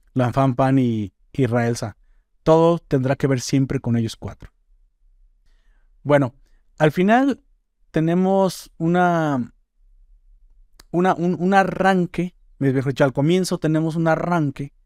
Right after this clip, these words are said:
muy interesante. Eh, nos cuentan rapidísimo que, cuál es la función de,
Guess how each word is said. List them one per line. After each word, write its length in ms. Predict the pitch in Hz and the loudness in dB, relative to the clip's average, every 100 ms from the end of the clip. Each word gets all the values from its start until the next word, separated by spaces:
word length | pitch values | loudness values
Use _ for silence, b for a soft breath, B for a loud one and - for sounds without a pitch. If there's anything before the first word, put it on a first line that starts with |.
| _ _ _ _ - | _ _ _ _ -10
muy 460 | 139 147 151 175 180 | -2 0 2 2 2
interesante. 840 | 180 170 151 - 160 156 170 202 _ _ - | 0 0 0 0 -2 0 -2 -4 _ _ -4
Eh, 840 | 139 135 135 127 127 123 120 113 | -2 0 0 0 0 0 -2 -4
nos 340 | 143 135 127 - | -2 0 0 -2
cuentan 420 | 151 143 156 147 | 0 0 2 0
rapidísimo 840 | 131 131 - 135 139 151 147 202 _ _ _ _ _ | 0 -4 -2 -2 -2 -2 -4 -6 _ _ _ _ _
que, 720 | - 139 135 135 135 135 131 - | 0 2 4 2 2 2 -2 0
cuál 220 | 147 151 | 2 2
es 140 | 139 | 2
la 100 | 143 | 0
función 460 | - 139 131 139 143 | 0 -2 0 0 0
de, 480 | 143 135 127 123 | 0 0 -2 -2